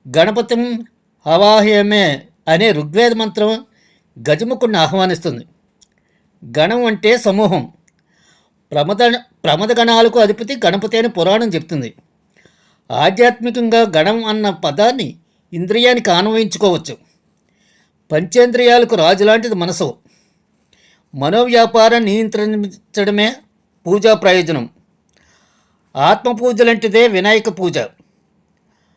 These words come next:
సగడారాధన నిర్గుణ ధ్యానానికి ద్వారం అంటారు. అన్ని సంకల్పాలకు మనసే కారణం.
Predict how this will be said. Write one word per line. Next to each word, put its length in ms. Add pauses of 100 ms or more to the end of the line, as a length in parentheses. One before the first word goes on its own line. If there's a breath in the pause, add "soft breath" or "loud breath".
(520)
సగడారాధన 920
నిర్గుణ 440
ధ్యానానికి 640
ద్వారం 320
అంటారు. 340 (1000 soft breath)
అన్ని 220
సంకల్పాలకు 840
మనసే 440
కారణం. 440